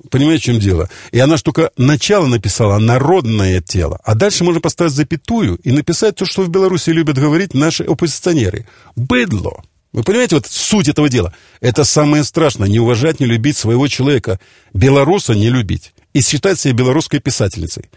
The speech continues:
Да вы, уважаемая мадам, не белорусская писательница. Вы просто популистка советская,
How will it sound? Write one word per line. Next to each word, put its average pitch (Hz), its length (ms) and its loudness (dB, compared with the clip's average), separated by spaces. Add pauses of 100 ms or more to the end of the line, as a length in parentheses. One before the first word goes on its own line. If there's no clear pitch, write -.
(140)
Да 117 140 0
вы, 185 240 0
уважаемая 160 600 0
мадам, 165 300 2
не 143 100 2
белорусская 151 440 0
писательница. - 640 -4 (160)
Вы 139 140 2
просто 156 280 0
популистка 175 600 -2
советская, 135 640 0